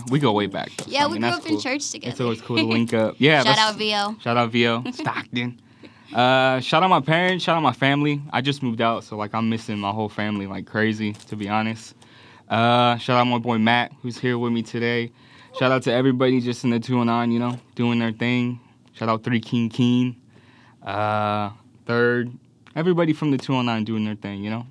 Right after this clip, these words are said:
Speaker 2: And just people making music in general, following what they wanna do. Any creative, so shout out to y'all.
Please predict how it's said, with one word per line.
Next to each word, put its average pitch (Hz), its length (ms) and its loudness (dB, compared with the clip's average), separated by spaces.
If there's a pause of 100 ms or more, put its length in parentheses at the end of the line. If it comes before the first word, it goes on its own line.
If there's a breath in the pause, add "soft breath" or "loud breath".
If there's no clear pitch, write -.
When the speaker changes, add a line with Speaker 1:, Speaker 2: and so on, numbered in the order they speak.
(180)
Speaker 2:
And 117 160 2
just 120 200 -2
people 127 200 2
making 113 280 0
music 107 280 0
in 101 80 -6
general, 95 260 -8
following 107 580 -4 (100)
what 104 180 -14
they 92 80 -8
wanna 98 260 -12
do. 90 220 -14 (100)
Any 110 200 -2
creative, 101 500 -8
so - 200 -16 (400 soft breath)
shout 104 200 -2
out 98 120 -2
to 101 100 -8
y'all. 92 200 -8